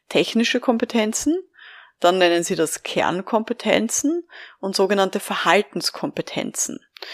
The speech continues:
Und, äh, aufgebaut haben sie dieses Kompetenzmodell aufgrund einer Mitgliederbefragung, die ist, wie gesagt, international unterwegs, diese Organisation. Und die haben da über zehntausend Personen befragt in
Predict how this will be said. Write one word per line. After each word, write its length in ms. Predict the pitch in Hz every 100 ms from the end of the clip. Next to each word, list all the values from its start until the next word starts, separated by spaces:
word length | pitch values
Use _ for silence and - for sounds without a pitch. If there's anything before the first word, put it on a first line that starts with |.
| - - -
Und, 280 | 175 175 -
äh, 60 | -
aufgebaut 800 | 170 147 143 233 - 180 170 208
haben 100 | 202
sie 120 | 202
dieses 200 | 208 196
Kompetenzmodell 960 | 208 190 - 175 165 208 196 185 190
aufgrund 540 | - 180 - 185 208 202
einer 160 | 170
Mitgliederbefragung, 1160 | 170 247 - 220 175 165 - - - - 240 269
die 60 |
ist, 160 | 175 -
wie 80 | 175
gesagt, 300 | 190 165 -
international 680 | 190 196 185 - 170 160
unterwegs, 520 | - 185 151 147 - -
diese 200 | 208 180
Organisation. 680 | 175 190 196 - 190 220 - - - - -
Und 120 | 175
die 80 | 202
haben 160 | 185
da 120 | 185
über 360 | - 226 277 269
zehntausend 680 | - 180 214 131 175 196 -
Personen 500 | 202 - 202 233 151
befragt 540 | 139 - 147 208 - - -
in 180 | 180